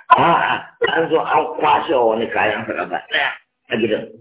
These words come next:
Idan an kwashe ma kayan shi ne, ba za ka zo kai sallah ba?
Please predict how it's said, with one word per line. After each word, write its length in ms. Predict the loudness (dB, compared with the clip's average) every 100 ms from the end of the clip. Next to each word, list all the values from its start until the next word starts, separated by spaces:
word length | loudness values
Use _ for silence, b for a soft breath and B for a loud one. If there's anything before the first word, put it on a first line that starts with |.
| _ _ _ _ _ _ _ _ _
Idan 180 | -4 0
an 180 | 2 2
kwashe 220 | 2 2 2
ma 80 | 2
kayan 220 | 2 2
shi 100 | 2
ne, 80 | 2
ba 80 | 2
za 120 | 2
ka 60 | 2
zo 80 | 2
kai 140 | 0
sallah 240 | 0 0 0
ba? 100 | 0